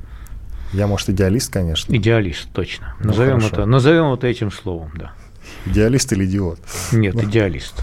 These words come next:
Speaker 1: ну ладно. А, идем дальше. <clears throat> Похожее дело. Ну нет, не похоже, но тоже громкое задержание.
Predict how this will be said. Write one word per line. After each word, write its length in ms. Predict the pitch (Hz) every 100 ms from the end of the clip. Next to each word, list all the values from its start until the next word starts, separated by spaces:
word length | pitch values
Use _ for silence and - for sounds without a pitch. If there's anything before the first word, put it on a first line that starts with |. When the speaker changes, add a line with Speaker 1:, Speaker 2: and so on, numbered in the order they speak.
| -
Speaker 1:
ну 160 | 110
ладно. 300 | 117 95 82 - - - - - - -
А, 240 | - 95 104
идем 220 | 110 135
дальше. 400 | 117 95 - - - -
<clears throat> 520 | 160 113 - - -
Похожее 420 | 113 - 98 95
дело. 340 | 98 139 110 - - -
Ну 100 | 147
нет, 320 | 160 113 - - -
не 140 | 101
похоже, 540 | 107 127 - 156 110 87 - -
но 680 | 95 95 107 117 110 107 104 - - -
тоже 160 | - 113
громкое 280 | 123 113 95
задержание. 640 | 98 110 107 95 85 82